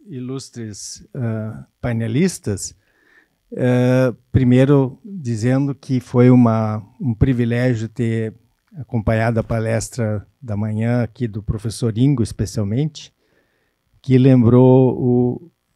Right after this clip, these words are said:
a essência desse nosso ato aqui, que é justamente a proteção da Constituição numa, numa época difícil. Coincidentemente, está sendo votado hoje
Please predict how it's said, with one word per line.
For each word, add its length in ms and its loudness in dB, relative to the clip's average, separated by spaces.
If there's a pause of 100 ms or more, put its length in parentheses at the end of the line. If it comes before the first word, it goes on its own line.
(260)
a 200 -4
essência 640 2
desse 340 -2
nosso 440 -2
ato 320 -4
aqui, 360 -4 (920)
que 160 -4
é 140 0
justamente 1000 -4
a 300 -8
proteção 520 -4
da 120 -2
Constituição 760 -6
numa, 540 -4
numa 240 -4
época 340 -6
difícil. 680 -8 (840)
Coincidentemente, 880 2
está 220 -6
sendo 680 -2 (280)
votado 640 -2
hoje 520 -2